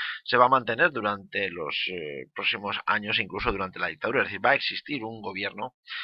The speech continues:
eh, paralelo al gobierno de Franco, el gobierno republicano, obviamente, sin ninguna capacidad de decisión y sin ninguna capacidad de gobierno, porque tan solo eran, eh, el presidente y sus ministros, y prácticamente sin ninguna capacidad, no, prácticamente no, sin ninguna capacidad de tomar medidas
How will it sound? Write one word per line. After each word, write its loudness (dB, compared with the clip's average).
eh, 0
paralelo 8
al -2
gobierno -8
de -4
Franco, 0
el -4
gobierno -4
republicano, -6
obviamente, 0
sin -4
ninguna 2
capacidad 4
de 4
decisión 4
y 4
sin 2
ninguna -6
capacidad -2
de -4
gobierno, 2
porque -6
tan -6
solo 0
eran, 2
eh, -6
el -14
presidente 0
y -4
sus -4
ministros, -2
y -10
prácticamente -6
sin -8
ninguna -12
capacidad, -4
no, -10
prácticamente -8
no, -2
sin -2
ninguna -6
capacidad -2
de -2
tomar -8
medidas -6